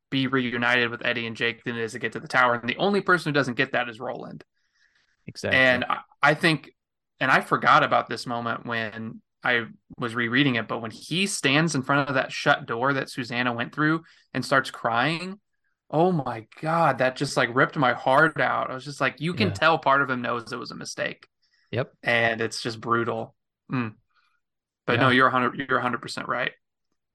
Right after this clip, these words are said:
Speaker 2: Yep.
Speaker 1: So,
Speaker 2: Uh,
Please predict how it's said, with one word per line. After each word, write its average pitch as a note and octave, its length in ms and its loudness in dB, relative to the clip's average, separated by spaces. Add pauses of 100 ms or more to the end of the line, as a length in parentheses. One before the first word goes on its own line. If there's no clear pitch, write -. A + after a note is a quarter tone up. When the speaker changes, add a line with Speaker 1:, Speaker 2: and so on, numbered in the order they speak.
(420)
Speaker 2:
Yep. - 240 -4 (1200)
Speaker 1:
So, C3+ 320 2
Speaker 2:
Uh, G#2+ 480 -2